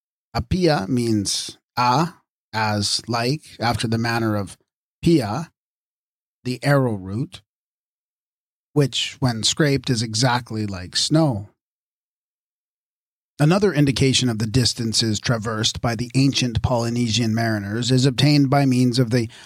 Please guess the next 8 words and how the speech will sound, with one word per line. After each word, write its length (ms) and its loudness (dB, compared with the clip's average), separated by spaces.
Maraki 460 2
Hau, 460 -4
the 120 -8
half-human, 800 -2
half-monster 680 0
of 120 -4
ancient 420 -2
Maori 640 0